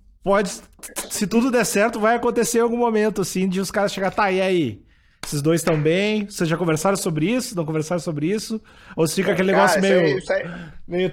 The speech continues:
Speaker 1: tenso, assim, ah, pois é, depois a gente vê se chegar, <laughs> né? Como é que funciona?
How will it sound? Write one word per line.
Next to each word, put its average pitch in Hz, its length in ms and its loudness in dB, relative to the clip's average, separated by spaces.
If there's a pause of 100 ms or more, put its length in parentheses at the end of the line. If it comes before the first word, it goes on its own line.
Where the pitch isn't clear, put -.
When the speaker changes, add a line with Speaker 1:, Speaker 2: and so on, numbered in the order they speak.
Speaker 1:
tenso, 196 360 0
assim, 240 140 -2
ah, 302 320 0
pois 175 280 0
é, 220 180 4
depois 240 320 0
a 208 100 -2
gente 233 140 -2
vê 254 160 2
se 262 80 -6
chegar, 208 560 0
<laughs> - 80 -
né? 202 80 0 (340)
Como - 180 -6
é 180 60 0
que 175 60 -4
funciona? 165 500 -2